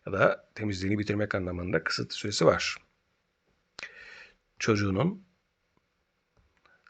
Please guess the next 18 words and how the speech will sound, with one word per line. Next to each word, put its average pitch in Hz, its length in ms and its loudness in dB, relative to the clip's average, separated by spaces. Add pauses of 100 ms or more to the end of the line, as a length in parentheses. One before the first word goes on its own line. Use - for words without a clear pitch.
(140)
e, 120 40 0 (340)
evi 117 160 0
kirletmesini 104 1000 -4 (180)
istemiyor 80 520 -2
ya 98 180 0
da, 143 420 0 (800)
e, - 140 -6 (840)
evde 104 640 2
kendisini 107 440 -2
meşgul 104 320 -2
etmesini, 95 440 -2
dolayısıyla 104 380 2
da 98 80 -4
pasta, 104 280 -2
börek 92 240 -2
vesaire 101 300 0
falan 98 200 -4
hazırlarken 92 800 -2